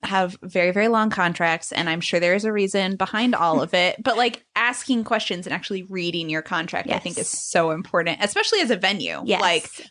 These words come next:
Speaker 1: contracts are where
Speaker 2: <laughs>
Speaker 1: all of the good stuff is and the bad
Speaker 2: Yes,
Speaker 1: stuff. <laughs>
Speaker 2: exactly.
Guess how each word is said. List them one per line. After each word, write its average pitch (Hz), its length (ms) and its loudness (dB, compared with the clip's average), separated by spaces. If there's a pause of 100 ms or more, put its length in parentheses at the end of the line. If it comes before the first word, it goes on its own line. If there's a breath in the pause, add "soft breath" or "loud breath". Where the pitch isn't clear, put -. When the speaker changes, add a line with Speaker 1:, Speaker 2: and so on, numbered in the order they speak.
Speaker 1:
contracts 349 460 0
are 214 80 2
where 196 680 2
Speaker 2:
<laughs> - 560 -14
Speaker 1:
all 240 240 4
of 262 160 0
the 277 80 0
good 208 240 0
stuff 202 320 -2
is 170 340 2 (100)
and 240 220 2
the 247 60 2
bad 175 220 2
Speaker 2:
Yes, - 100 -10
Speaker 1:
stuff. 180 280 0
<laughs> - 20 0
Speaker 2:
exactly. 208 880 -2